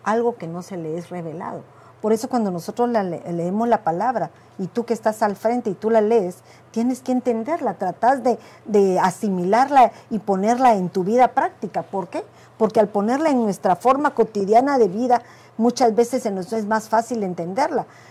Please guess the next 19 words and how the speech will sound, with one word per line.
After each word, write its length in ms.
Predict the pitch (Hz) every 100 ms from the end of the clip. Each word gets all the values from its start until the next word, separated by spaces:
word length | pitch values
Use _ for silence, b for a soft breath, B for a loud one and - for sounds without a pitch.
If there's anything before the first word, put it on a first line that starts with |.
| B
Y 120 | 247 240
entonces 460 | 208 247 262 311 -
la 240 | 240 208 208
podés 340 | 196 208 226
captar. 500 | 240 233 - 370 247 - B B
¿Qué 120 | 277 311
es 60 |
lo 120 | 320
que 100 | 311
le 120 | 254 226
pasaba 420 | 196 - 254 277
a 40 |
ese 160 | 277 269
pueblo? 400 | 269 359 294 202 B B
No, 160 | 277
no 300 | 320 - 269
había 240 | 294 320 330
tenido 340 | 254 254 302
una 240 | 311 285